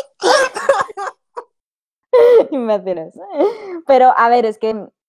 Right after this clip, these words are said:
<laughs> lo que decía Raquel, que dentro de casa no puedes guardar eso, que dónde carajo lo está metiendo la gente. Vale, pues yo siempre me compro el extra grande y cuando veo que se me está acabando, compro otro. Entonces compro papel de baño, pues no sé,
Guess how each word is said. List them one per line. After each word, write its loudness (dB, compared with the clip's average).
<laughs> -6
lo 2
que 0
decía 2
Raquel, -2
que -4
dentro -6
de 0
casa -2
no -4
puedes -4
guardar 2
eso, -4
que -4
dónde -6
carajo -2
lo -4
está -10
metiendo -10
la -6
gente. -10
Vale, -4
pues -8
yo 0
siempre -6
me -8
compro -6
el -6
extra -6
grande -2
y -2
cuando -4
veo -2
que -14
se -16
me -12
está -6
acabando, -2
compro -2
otro. -4
Entonces -12
compro -2
papel -2
de -4
baño, -2
pues -14
no -12
sé, -6